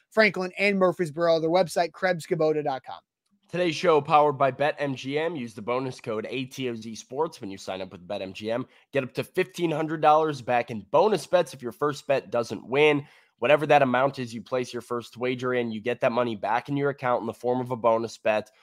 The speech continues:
Speaker 2: With Bet M G M, if you use the bonus code A T O Z Sports, that's a second chance to win big on N F L, on college football,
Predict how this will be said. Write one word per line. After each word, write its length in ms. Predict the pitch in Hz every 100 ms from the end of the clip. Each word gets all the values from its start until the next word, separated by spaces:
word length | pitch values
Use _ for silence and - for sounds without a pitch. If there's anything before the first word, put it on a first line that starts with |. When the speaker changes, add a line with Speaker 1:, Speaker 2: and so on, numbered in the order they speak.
| _ _
Speaker 2:
With 240 | - 165 147
Bet 200 | 156 151
M 100 | 147
G 160 | 143
M, 160 | 139 139
if 140 | 127
you 80 | 123
use 180 | 127 131
the 80 | 123
bonus 320 | 131 131 127
code 220 | 135 117
A 200 | 120 156
T 220 | 147 151 147
O 120 | 139
Z 220 | 120 131
Sports, 440 | - - 113 -
that's 220 | - 92 -
a 40 |
second 300 | - 127 139
chance 320 | - 127 123
to 100 | -
win 220 | 113 123
big 260 | 117 123 139
on 140 | 107
N 140 | 101 104
F 180 | 104 117
L, 240 | 135 160
on 160 | 127 110
college 380 | 117 135 139
football, 420 | - 139 147 151